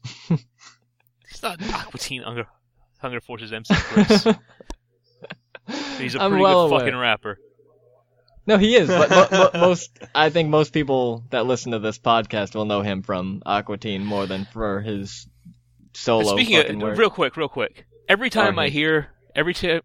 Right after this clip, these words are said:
Speaker 2: every time I hear "I Want Candy," it makes me, uh, the intro, the, the beginning reminds me of, uh, Animal Crossing. You guys should listen to it sometime and see if you don't hear it.
Speaker 3: Yeah, no, I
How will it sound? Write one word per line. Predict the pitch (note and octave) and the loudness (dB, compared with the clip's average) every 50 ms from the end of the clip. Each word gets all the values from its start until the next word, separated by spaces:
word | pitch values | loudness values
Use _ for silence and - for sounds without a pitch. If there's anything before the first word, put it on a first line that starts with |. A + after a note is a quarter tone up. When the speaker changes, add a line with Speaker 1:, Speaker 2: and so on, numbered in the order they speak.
| _ - | _ -10
Speaker 2:
every | D3+ E3+ F3 | -10 -8 -8
time | F#3 F3 | -8 -6
I | D#3 | -6
hear | C#3+ D3+ D#3 D3+ | -4 -2 0 0
"I | C#3+ | 0
Want | C#3+ C#3 A#2+ A2 | -2 -4 -6 -8
Candy," | - B2 A#2+ B2+ C3 C3+ C3+ C3+ - | -4 -4 -4 -4 -4 -6 -8 -6 -6
it | - A2+ B2 | -8 -8 -2
makes | B2+ C3+ C3+ - - | -2 -2 -2 -2 -8
me, | D3 C#3 C3 B2+ - | -8 -8 -8 -8 -4
uh, | - B2+ B2 | -4 -4 -2
the | B2+ B2+ C3+ | 0 0 0
intro, | C#3+ - - D3 C3+ C3+ C3 - _ _ - | 0 -2 -6 -8 -8 -8 -10 -12 _ _ -20
the, | _ G2 G2 E2+ _ _ | _ -16 -16 -16 _ _
the | A#2+ A2+ | -20 -16
beginning | A#2 A2+ B2 C3 C3 B2+ A#2+ | -10 -8 -6 -6 -6 -6 -8
reminds | A#2+ A#2 A2+ A2 A2 A2+ A2+ G#2+ A2 | -10 -10 -8 -6 -6 -6 -6 -8 -10
me | A2+ G#2+ G#2 | -8 -6 -6
of, | G2+ G#2 G2 | -6 -6 -6
uh, | G2+ G2 F#2+ F#2+ G2+ - | -6 -6 -6 -6 -8 -6
Animal | A#2+ A2+ G#2+ G#2 G2+ G2 - | -6 -4 -4 -4 -6 -12 -14
Crossing. | - G#2 F2+ F#2+ - - F#2+ F#2+ G2 _ _ _ _ _ _ _ _ _ _ _ _ | -14 -14 -14 -14 -14 -16 -20 -20 -20 _ _ _ _ _ _ _ _ _ _ _ _
You | A#2 A#2+ | -6 -4
guys | B2+ A#2+ - | -4 -4 -4
should | - | -6
listen | A#2+ G#2 - G#2 | -10 -12 -12 -14
to | G#2 G#2+ F#2 | -16 -16 -14
it | - | -14
sometime | - G#2 G2 - G2 F#2+ G2 | -14 -14 -12 -10 -10 -10 -10
and | F#2+ | -12
see | - A2 | -12 -12
if | G#2 G#2 | -10 -8
you | G#2+ G#2 | -8 -8
don't | G#2 G#2 G#2 G2 | -8 -8 -10 -10
hear | G2+ G2 F#2+ | -10 -10 -10
it. | - - _ _ _ _ _ _ _ _ _ _ _ _ | -10 -12 _ _ _ _ _ _ _ _ _ _ _ _
Speaker 3:
Yeah, | - E3 F3 F#3 F3+ F3 E3+ E3+ E3+ | -8 0 2 4 6 6 4 2 0
no, | E3+ E3 D#3+ D3+ | 2 2 2 4
I | D3 D3+ D3+ D#3 D3+ - | 2 2 0 -2 -4 -8